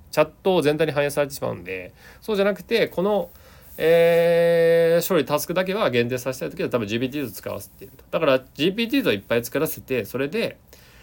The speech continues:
えー、やり取りさせているっていう人は、まあ、いるんじゃないかなと思います。で、これは、なんでそんなことしなきゃいけないかっていうと、チャットジーピーティー自体のエスエスエーアイが汎用的なんで、それに指示してどういうふうにするかをし-、えー、絞り込まなきゃいけない。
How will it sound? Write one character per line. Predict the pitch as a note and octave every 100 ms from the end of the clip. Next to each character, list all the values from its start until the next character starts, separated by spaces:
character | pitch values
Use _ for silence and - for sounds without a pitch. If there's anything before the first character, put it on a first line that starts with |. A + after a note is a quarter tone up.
| - -
え | B2 B2 A#2 A2+
ー、 |
や | A#2
り | B2+
取 | A2+
り |
さ | -
せ | G2+ -
て | G2+
い |
る | G#2 B2+
っ |
て | - -
い | G#2+ G#2+
う |
人 | G#2 F3
は、 | A3 D3
ま | G2+ F#2 F2 F2 - -
あ、 |
い | B2+
る | D3
ん |
じ | A#2
ゃ |
な | A2+
い |
か | A#2
な | A#2+
と | G2
思 | F2
い |
ま | F2
す。 | - _ -
で、 | G3
こ | A#3+
れ | C#4
は、 | D4 - -
な | G#3+ C#4
ん |
で | C#3
そ | C#3+
ん |
な |
こ | D#3+
と | C#3+
し | C#3+
な | D3
き | -
ゃ |
い | A#2
け | C#3+
な | B2
い |
か | A#2+
っ |
て | B2
い | A#2+
う |
と、 | A#2+ B3 B2+ - _ _ _ _ _ _ -
チ | G3
ャ |
ッ |
ト | F#3
ジ | G#3
ー | G3+
ピ | G#3+
ー |
テ | G#3
ィ |
ー |
自 | D3+ F3+
体 | C#3 C3
の | E3
エ | B2
ス | C#3+
エ |
ス | C#3+ D#3
エ |
ー |
ア | D3
イ |
が | B2+
汎 | - C3+ C3+
用 | C#3
的 | C3+ C3+
な | C#3
ん | A2+ F#2+
で、 | G#3+ - - _ - - _
そ | E3+
れ | G#3
に | C#4
指 | -
示 | - D3 C3
し | -
て | B3+ D3
ど | C3+
う | C3+
い |
う |
ふ | B2+
う |
に | G#2+
す | -
る | C3+
か | G3
を | F#3
し-、 | - - - -
え | G#2+
ー、 |
絞 | G#2 A#2 B2+
り |
込 | E3
ま | B2+
な | F#2+
き |
ゃ | F#2
い |
け |
な |
い。 | -